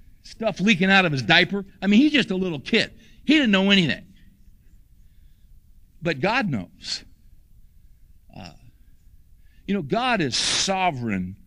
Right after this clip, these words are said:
over our beginnings in life. Do you know that? God's sovereign over the good. God's sovereign over the bad. God's just sovereign. Here's a kid with a godless grandmother,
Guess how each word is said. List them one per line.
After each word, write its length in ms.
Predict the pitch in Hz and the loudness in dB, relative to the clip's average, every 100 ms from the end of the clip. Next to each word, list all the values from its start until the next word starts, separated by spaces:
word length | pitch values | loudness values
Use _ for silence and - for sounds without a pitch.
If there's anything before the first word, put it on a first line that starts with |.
| - - - | -20 -14 -4
over 500 | 170 135 139 120 - | -2 -2 -6 -10 -8
our 280 | 127 127 117 | -6 -4 -6
beginnings 720 | 95 87 104 120 98 80 - | -10 -8 -4 -2 -2 -8 -14
in 140 | 90 85 | -14 -14
life. 420 | 80 76 - - - - - _ - - - - _ - - | -18 -20 -20 -20 -20 -20 -20 _ -20 -20 -20 -20 _ -20 -16
Do 80 | |
you 20 | 190 | -14
know 160 | 185 | -12
that? 180 | 160 160 - - - - - - _ - - - - - - | -12 -14 -18 -20 -20 -20 -20 -20 _ -20 -20 -20 -20 -20 -12
God's 240 | 170 190 156 | -4 -2 0
sovereign 400 | - 202 175 175 | 0 0 0 -2
over 200 | 170 139 | -2 -4
the 80 | 117 | -6
good. 460 | 107 190 233 247 - - - | 0 2 2 -4 -18 -20 -10
God's 280 | 143 135 - | -6 -6 -4
sovereign 380 | 180 165 151 151 | -4 -4 -4 -4
over 200 | 151 135 | -4 -6
the 100 | 113 | -4
bad. 580 | 110 143 175 208 220 - - - - - _ - - - | 4 4 4 0 -4 -10 -20 -20 -20 -20 _ -20 -20 -12
God's 280 | 156 160 139 | -4 -4 -4
just 420 | - 151 - - - - | -2 0 0 -4 -18 -12
sovereign. 480 | - 170 139 101 78 _ - | -6 -4 -6 -8 -14 _ -6
Here's 240 | 202 247 226 | 0 0 0
a 60 | |
kid 340 | 202 214 214 185 | 0 2 2 0
with 160 | 175 | -6
a 60 | 127 | -6
godless 480 | 110 190 196 196 - | 0 0 0 -2 0
grandmother, 580 | 185 185 160 120 85 | 2 2 2 -4 -6